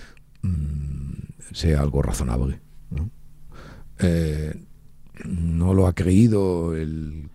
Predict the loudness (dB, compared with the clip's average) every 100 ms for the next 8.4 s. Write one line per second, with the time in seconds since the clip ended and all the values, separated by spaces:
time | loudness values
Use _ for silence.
0 | -20 -10 -8 -6 -6 -4 -2 -2 -2 -2
1 | -4 -4 -4 -2 2 4 6 4 2 -2
2 | -18 -20 -20 -20 -20 -20 -14 -12 -8 -6
3 | -2 2 4 6 2 -2 -14 -20 -12 -4
4 | -2 0 0 0 2 6 6 4 2 0
5 | -2 -6 -14 -20 -20 -12 -8 -6 -6 -6
6 | -6 -8 -8 -8 -10 -12 -14 -18 -18 -20
7 | -20 -20 -18 -6 -2 0 2 0 2 6
8 | 8 8 4